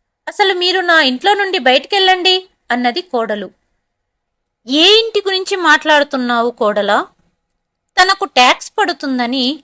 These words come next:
ఇల్లు మీ అత్తయ్య పేరున రిజిస్టర్ చేశాడు శ్రీకాంత్. "ముందు నువ్వు ఇంటి నుండి బయటికెళ్ళు. నీలాంటి ఆడవాళ్ల వల్లే కుటుంబాలు నాశనమవుతున్నాయన్నారు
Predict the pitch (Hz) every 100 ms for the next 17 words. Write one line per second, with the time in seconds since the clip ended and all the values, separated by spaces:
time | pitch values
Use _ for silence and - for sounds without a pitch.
0 | _ 285 311 427 403 349 311 233 - 381
1 | 415 403 302 294 302 254 202 285 - 311
2 | 277 269 247 233 233 349 - 220 220 214
3 | 185 - _ _ _ _ _ _ _ -
4 | 302 403 381 381 403 294 320 294 285 359
5 | 370 359 226 226 254 269 240 208 165 _
6 | _ _ - 277 302 269 269 349 311 226
7 | 277 330 311 294 247 226 233 247 285 -
8 | 262 339 370 320 269 302 330 214 277 320
9 | 330 269 254 262 240 240 226 214 208 208
10 | 254 240